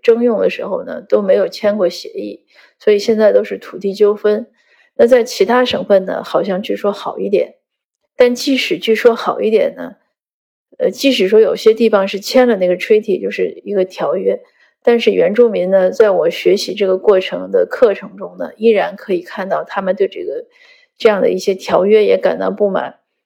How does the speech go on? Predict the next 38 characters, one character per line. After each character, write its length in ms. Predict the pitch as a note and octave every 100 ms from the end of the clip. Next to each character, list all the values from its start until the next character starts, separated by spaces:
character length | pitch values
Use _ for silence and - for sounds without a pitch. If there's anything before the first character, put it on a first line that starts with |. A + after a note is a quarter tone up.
| _ _ -
主 140 | F#3
要 220 | G3+ A3
呢， 160 | G3+ F3+
比 120 | F3+
如 120 | F3+
说 180 | G3 G3+
第 220 | G#3 G3+
一 80 | G#3+
呢， 340 | G#3 F3+ - _ -
之 120 | A#3+
前 240 | A3+ G3
我 160 | G3 F#3+
记 200 | F#3+ A#3
得 120 | G3
我 80 | F#3
也 100 | F#3+
在 140 | F#3+
其 160 | F3+ -
他 160 | G3+ G#3
课 180 | -
里、 360 | F#3+ - - G#3
其 160 | - G#3
他 160 | A#3 A#3
分 200 | A#3+ A3+
享 180 | C#3+
中 160 | G3 G#3
讲 260 | - D3+ -
过， 200 | - - - - - _
一 140 | - A#3+
个 120 | C4+
很 220 | - A3+
主 160 | B3 -
要 120 | F#3+
的 120 | F#3+
因 200 | G3 G3+
素 200 | G#3 G3
就 160 | G#3 G#3+
是 360 | G#3 F#3 -